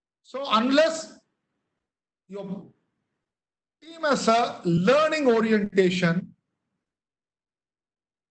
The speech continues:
and unless you as a leader has a nurturance orientation, you cannot build productive teams. Uh,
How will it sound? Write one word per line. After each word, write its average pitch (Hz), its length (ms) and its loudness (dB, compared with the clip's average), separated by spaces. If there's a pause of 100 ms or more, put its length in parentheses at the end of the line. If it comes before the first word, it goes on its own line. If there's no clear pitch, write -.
(140)
and 196 260 -12
unless 214 440 2
you 254 160 4
as 254 160 0
a 214 60 2
leader 269 340 2
has 254 240 0
a 202 60 0
nurturance 254 760 0
orientation, 185 920 0 (960)
you 208 140 -20
cannot 240 500 0
build 220 300 2
productive 190 540 0
teams. - 440 -18 (4000)
Uh, 185 420 -4